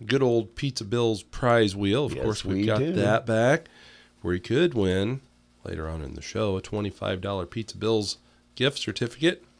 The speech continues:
Speaker 1: or one of these other lovely prizes.
Speaker 2: Well,
Speaker 1: We'll, we'll,
Speaker 2: there
Speaker 1: we'll go over that later.
Speaker 2: I love the hand wave there, Vanda.
Speaker 1: Yeah.
Speaker 2: It was perfect.
Speaker 1: I know. Nobody can see me do
Speaker 2: Lovely.
Speaker 1: these, do these
Speaker 2: Yeah,
Speaker 1: gestures,
Speaker 2: they,
Speaker 1: but
Speaker 2: they're lovely. They're perfect.
Speaker 1: it's lovely.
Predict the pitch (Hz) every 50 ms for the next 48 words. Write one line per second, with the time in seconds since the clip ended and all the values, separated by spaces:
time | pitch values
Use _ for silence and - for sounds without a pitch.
0 | _ _ _ _ _ _ - 269 285 262 202 185 190 185 185 180 160 165 165 143
1 | 135 139 135 123 107 87 90 92 98 107 104 87 87 87 85 - - 82 76 82
2 | 82 78 69 76 - - - - - 240 269 - 151 143 131 113 98 95 101 98
3 | - 87 - - 98 101 110 117 120 139 156 156 139 139 135 127 120 110 101 98
4 | 95 95 87 - - 78 80 - 214 202 190 185 190 190 180 160 143 135 113 -
5 | 123 135 135 139 139 135 131 107 98 104 98 95 90 90 87 90 92 87 87 85
6 | 85 90 90 87 123 117 98 82 76 80 101 95 - - - - - 110 110 -
7 | - 143 165 175 165 127 95 82 - - - 113 120 151 180 190 196 180 170 -
8 | 143 127 110 - 156 151 147 135 - 107 - - 147 147 - 110 107 101 95 -
9 | - - - - 120 123 120 113 101 95 95 101 104 107 107 185 - 123 - 113
10 | 101 95 95 98 98 101 98 113 120 98 95 95 151 151 151 160 160 202 214 247
11 | 202 147 127 90 78 80 80 110 107 - - 214 208 185 - - - - - -
12 | - - 214 226 - 117 90 - - 82